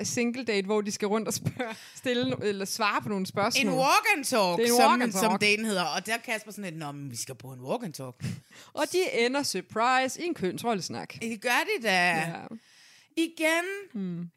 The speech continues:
Speaker 2: Kasper beskytter
Speaker 1: Ja.
Speaker 2: sin kvinde med at lægge jakken om hende, fordi at hun render rundt med hans.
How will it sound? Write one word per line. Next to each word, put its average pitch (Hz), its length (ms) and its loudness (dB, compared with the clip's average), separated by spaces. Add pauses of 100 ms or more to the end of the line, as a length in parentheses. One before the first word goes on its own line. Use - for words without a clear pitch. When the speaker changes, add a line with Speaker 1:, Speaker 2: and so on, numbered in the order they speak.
(120)
Speaker 2:
Kasper 247 520 0 (460)
beskytter 202 440 0
Speaker 1:
Ja. 254 40 0
Speaker 2:
sin 208 180 -4
kvinde 196 320 -2
med 220 100 0
at 196 80 0
lægge 170 180 0
jakken 160 300 0
om 185 160 0
hende, 185 240 -4
fordi 160 280 -8
at 139 120 -6
hun 156 220 -8
render 139 220 -4
rundt 165 280 -6
med 170 100 -6
hans. 147 220 -8